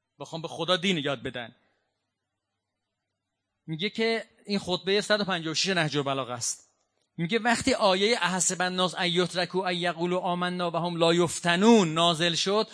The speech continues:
آقا، اینا همش مصیبتای ماست. من دارم می‌گم، ما مشکلات ماست، ما جامعه دینی هستیم، ما بچه حزب اللهیا، ما انقلابیون،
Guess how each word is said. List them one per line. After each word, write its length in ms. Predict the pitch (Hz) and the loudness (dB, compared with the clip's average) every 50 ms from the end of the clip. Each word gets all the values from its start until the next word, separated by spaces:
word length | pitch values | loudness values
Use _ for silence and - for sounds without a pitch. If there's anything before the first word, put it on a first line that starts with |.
| - - - | -12 -4 -4
آقا، 180 | 180 190 220 | -2 0 0
اینا 160 | 208 202 220 | 0 0 0
همش 240 | 202 208 208 220 185 | 0 0 0 -2 -2
مصیبتای 480 | 202 202 180 151 170 156 156 - 190 196 | -2 -2 -2 -2 0 0 0 0 0 0
ماست. 340 | 190 185 208 214 - - 202 | 0 0 0 0 0 0 0
من 240 | 175 160 147 143 | 0 -2 -2 -2
دارم 220 | 139 139 135 139 135 | -2 -2 -2 -2 -4
می‌گم، 200 | 135 131 135 135 | -4 -4 -4 -4
ما 260 | 135 135 135 131 131 | -4 -2 -2 -2 -2
مشکلات 480 | 131 135 139 - - - 139 156 175 185 | -2 -4 -4 -4 -4 -2 -2 -2 -2 0
ماست، 400 | 175 165 170 190 202 - - 165 | 0 4 4 4 4 4 2 0
ما 280 | 160 143 139 151 175 | 0 0 2 0 0
جامعه 360 | 165 147 165 147 147 147 143 | 2 2 2 2 2 0 -2
دینی 380 | 139 123 120 147 151 151 160 185 | -2 -2 -2 0 0 2 2 2
هستیم، 440 | 202 196 180 151 - 160 139 120 117 - - - _ | 2 0 0 -2 -2 -2 -2 -2 -4 -8 -14 -8 _
ما 80 | 160 165 | -2 -2
بچه 260 | 175 170 156 - 170 | 0 -2 0 0 0
حزب 220 | 156 151 143 139 | 0 0 0 0
اللهیا، 520 | 151 151 143 147 147 143 143 151 170 175 160 | 0 0 2 0 0 0 0 0 0 0 0
ما 120 | 156 170 | 0 0
انقلابیون، 920 | 180 175 165 156 139 151 151 147 143 143 147 147 160 185 180 160 135 117 | 0 0 0 0 0 0 2 2 2 0 2 2 4 4 4 4 0 -2